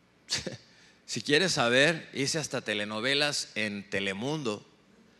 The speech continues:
como El Señor de los Cielos. ¿La viste? ¿El Señor de los Cielos, alguien la vio? ¿O ha escuchado El Señor de los Cielos? ¿Quién no ha escuchado la telenovela El Señor de los Cielos? No la hagan. No se hagan, no se hagan.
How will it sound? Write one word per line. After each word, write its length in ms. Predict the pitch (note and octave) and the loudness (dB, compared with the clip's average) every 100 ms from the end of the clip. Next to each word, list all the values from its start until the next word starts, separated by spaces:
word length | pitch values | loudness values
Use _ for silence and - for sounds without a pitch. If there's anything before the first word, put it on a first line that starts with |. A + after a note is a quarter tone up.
| _ _ _ _ _ _ - | _ _ _ _ _ _ -2
como 520 | G#2+ G2 F#2+ F#2+ F#2 | 0 0 0 0 0
El 180 | G2+ G2 | 0 -2
Señor 360 | G#2 G#2+ A#2+ | -2 -2 0
de 80 | A#2 | 2
los 160 | G2+ - | 2 0
Cielos. 420 | C#3 G2 F2 - | 0 -2 -6 -2
¿La 120 | G2+ | 2
viste? 420 | B2 - G3+ A#3+ - - _ _ _ _ _ _ _ - | 2 2 0 -2 -16 -20 _ _ _ _ _ _ _ -6
¿El 80 | |
Señor 220 | G2+ C3+ D3+ | 2 4 8
de 80 | |
los 140 | C3+ A2+ | 6 6
Cielos, 300 | C#3+ C#3+ D3+ | 6 4 4
alguien 200 | C#3 C3 | 4 6
la 80 | A2+ | 6
vio? 180 | C#3 E3+ | 6 6
¿O 220 | G2+ G2+ | 6 6
ha 80 | A2+ | 6
escuchado 380 | - A#2 B2+ | 2 4 6
El 80 | A#2+ | 8
Señor 160 | B2 B2 | 6 6
de 60 | |
los 120 | G2+ F#2 | 4 2
Cielos? 320 | G#2+ D#3 - - - - - | 2 0 -2 -14 -14 -14 2
¿Quién 220 | B2+ C3 | 6 6
no 100 | D3 | 10
ha 60 | D#3 | 8
escuchado 560 | - F#3 - E3 D#3+ F3 | 10 6 8 10 12 12
la 160 | F3+ | 10
telenovela 460 | F#3+ F#3 G3 G3+ G3+ | 8 8 10 10 10
El 60 | |
Señor 180 | F#3+ G3+ | 8 6
de 100 | G#3+ | 6
los 160 | G#3+ F#3+ | 6 6
Cielos? 580 | B3 C4 D4 D#3 - - - - - - - | 8 8 8 4 -2 -10 -16 -20 -20 -14 -4
No 140 | G#2 | 2
la 400 | C3+ D3+ D#3+ F#3 | 6 8 6 6
hagan. 280 | G3+ D#3 G2+ - - - - - - - - - | 4 2 0 -14 -20 -20 -20 -20 -20 -20 -10 0
No 140 | D#3 | 2
se 140 | F#3+ | 8
hagan, 320 | E3+ E3 D3 C3 | 8 8 6 2
no 100 | D3 | 0
se 160 | D3+ | 4
hagan. 320 | C3 A2 F#2+ | 4 4 0